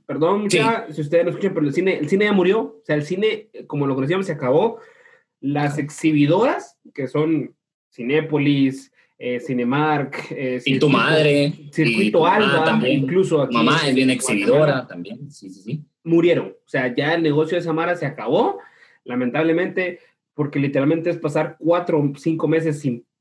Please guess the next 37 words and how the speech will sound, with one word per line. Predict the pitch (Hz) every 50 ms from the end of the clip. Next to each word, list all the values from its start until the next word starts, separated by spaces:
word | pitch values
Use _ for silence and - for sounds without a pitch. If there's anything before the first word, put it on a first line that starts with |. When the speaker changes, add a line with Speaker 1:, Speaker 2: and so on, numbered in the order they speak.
| _ _
Speaker 1:
sin | _ - 151 135 120
poder | 120 123 120 123 143 160 160 156 143 - - _
proyectar | - 139 131 120 113 110 107 - - 175 175
una | 165 151 143
película | - 131 147 160 160 160 151 135
y |
por | 131 - 120 117
ende | 139 151 156
no | 135 139 160 170 -
tener | - 127 120 139 156 151
ganancias, | 135 117 104 104 123 151 151 143 143 - - 120 - - - _ _ _ _ _
¿verdad? | - 107 110 104 104 135 147 _ _ _ _ _ _ _ _ _ _ -
Speaker 2:
Ujú. | 185 -
Speaker 1:
Es | - 82 78 -
un | 147 143
negocio | 139 139 135 139 135 147 156 147
que | 147 135
ya | 131 127 131
no | 135
era | 135 135 123
rentable, | 120 123 123 - 165 185 208 226 220 220 - - - _ _
no | - 139 147 160 180 202 226
era | 220 185 151
sostenible, | 143 135 - - 127 120 127 143 165 180 247 269 254 - _ _ _
y | - 127 120
con | - - 127 120 120 120 117 117 117 117
lo | 113 117 113 -
que | - 110
acaba | 104 - 151 151 165 160 139
de | 123 120
ser, | - 147 147 127 135 127 120
eh, | 120 117 113 110 110 110 107 107 110 107 107 - _ _ _ _ _ _ _ _ -
eh, | 123 117 117 113 110 107 107 110
Disney, | 123 143 151 156 156 160 151 151 156 - _ _ _ _ _ _
¿verdad? | 123 117 113 127
Que | 139 127
decidió | 117 117 113 - - 117 113 123 139 143 143 143